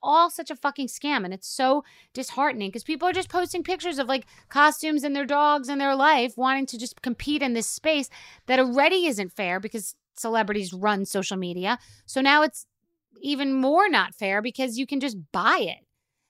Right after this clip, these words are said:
And I, you know, I understand exactly why people would buy followers. It's so easy. You know, I mean, I would have ten million followers if I had bought followers in the beginning and just thought, "Who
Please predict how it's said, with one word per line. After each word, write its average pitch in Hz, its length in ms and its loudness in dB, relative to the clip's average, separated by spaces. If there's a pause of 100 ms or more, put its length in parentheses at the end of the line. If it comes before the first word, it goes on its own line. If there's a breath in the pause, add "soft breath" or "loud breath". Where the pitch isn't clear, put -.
(140)
And 233 140 2
I, 254 140 6 (280)
you 254 260 -8
know, 208 360 2
I 240 120 4
understand 285 640 2
exactly 196 680 2
why 196 140 2
people 185 240 -8
would 185 140 -4
buy 170 180 0
followers. 170 460 -4
It's - 160 -8
so 220 340 0
easy. 190 440 -6 (320)
You 220 120 -4
know, 214 340 4 (200)
I 214 60 -6
mean, 233 120 0
I 226 120 8
would 233 80 2
have 233 160 0
ten 226 260 -2
million 220 260 -2
followers 185 600 0
if 170 100 -8
I 180 140 -2
had 175 160 -10 (140)
bought 190 300 2
followers 180 540 0
in 190 60 -6
the 175 60 -6
beginning 170 420 -6
and 165 80 -10
just 175 160 -12
thought, 165 220 -4
"Who 190 140 -8